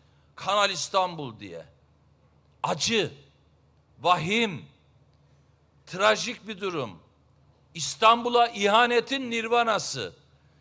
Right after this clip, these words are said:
Size o ihaneti yaptırmayacağız. Ağızlarına Kanal İstanbul'u almıyorlar. Genel seçim geçti, unuttular. Yerel seçim geldi. Bangır bangır Kanal İstanbul'u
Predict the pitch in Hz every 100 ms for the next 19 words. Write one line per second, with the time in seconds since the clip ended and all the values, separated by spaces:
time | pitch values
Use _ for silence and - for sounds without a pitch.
0 | _ _ _ - - 185 170 160 185 180
1 | 151 139 131 127 123 156 120 117 - 123
2 | 107 101 95 85 87 82 82 - - -
3 | 143 190 220 202 233 233 240 262 254 208
4 | 220 233 220 - 247 240 240 254 226 220
5 | 202 185 143 113 - - _ _ _ _
6 | _ _ _ _ _ _ - 156 208 226
7 | 220 214 214 240 226 214 190 - 240 226
8 | 220 - 214 220 190 135 - - _ _
9 | _ 127 156 196 240 220 220 208 247 247
10 | 208 208 202 165 220 277 285 - - _
11 | _ _ _ _ _ _ _ _ _ 170
12 | 202 214 285 277 262 247 240 247 - 220
13 | 254 254 - 247 262 254 233 226 208 -